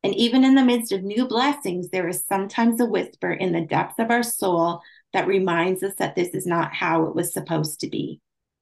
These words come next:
But most of all, God's redeeming plan for my story has meant a new heart,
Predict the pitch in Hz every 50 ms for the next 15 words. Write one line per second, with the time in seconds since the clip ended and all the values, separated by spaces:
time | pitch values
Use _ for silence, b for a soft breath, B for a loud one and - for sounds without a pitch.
0 | _ _ _ - 208 208 - - 226 226 240 247 240 - - 202 - 156 151 156
1 | 160 160 160 160 180 196 214 220 220 - 240 233 220 185 - 190 185 170 165 160
2 | 170 170 - - 165 160 165 170 160 - 165 165 170 170 175 196 226 269 302 302
3 | 294 294 - - - 165 160 160 165 170 180 165 160 - 175 165 165 165 160 165
4 | 165 160 156 - - - - 185 - - - - - -